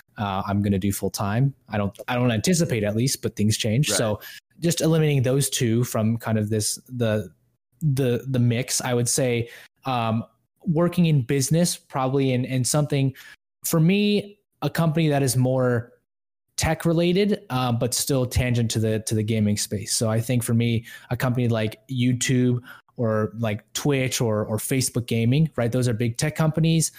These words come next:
Speaker 1: I know, I mean, I love esports with my heart, but the more I learn about it from a business sense, the more it breaks my heart because of how unprofitable it is, right? A lot of it's built up by partnership money,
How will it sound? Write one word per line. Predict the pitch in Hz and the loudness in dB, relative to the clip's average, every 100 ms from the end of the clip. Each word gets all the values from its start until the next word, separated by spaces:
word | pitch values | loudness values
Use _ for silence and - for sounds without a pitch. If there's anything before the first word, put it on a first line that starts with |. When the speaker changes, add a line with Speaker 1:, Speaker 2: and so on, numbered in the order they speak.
| - - | -14 -4
Speaker 1:
I | 127 | 0
know, | 131 127 131 - | 2 2 0 0
I | 131 | 0
mean, | 127 | 0
I | 120 | 2
love | 123 131 127 | 2 2 2
esports | 127 - 127 117 | 0 0 -2 -2
with | 117 | -2
my | 113 | -2
heart, | - 131 135 - | 0 0 0 -2
but | 113 | -2
the | 110 | 0
more | 113 120 | 2 2
I | 117 | 2
learn | 113 120 | 2 2
about | 117 117 113 | 2 0 -2
it | |
from | 113 110 | -2 -2
a | |
business | 104 120 135 123 | 0 0 0 0
sense, | 123 117 - | 0 0 0
the | |
more | 107 110 110 | 0 2 0
it | 110 _ - | -4 _ -4
breaks | 113 120 - | -2 -2 -2
my | 127 | 0
heart | 135 139 - | 0 -2 -2
because | 120 120 110 | -4 -2 -2
of | |
how | 104 110 107 107 _ _ _ _ _ _ 143 | -2 0 0 -2 _ _ _ _ _ _ -2
unprofitable | 143 131 139 123 120 113 107 101 | 2 2 0 -2 -2 -2 0 0
it | 95 | 0
is, | 98 92 - | -2 -4 -4
right? | 110 120 | -2 0
A | |
lot | 120 120 | 0 0
of | 120 | 0
it's | 113 | -2
built | 107 113 - | -2 -2 -2
up | 113 - | -4 -2
by | 107 104 104 - - _ _ - | -2 -2 -2 -6 -20 _ _ -4
partnership | 190 190 180 180 165 | 0 2 2 0 2
money, | 165 180 | 4 4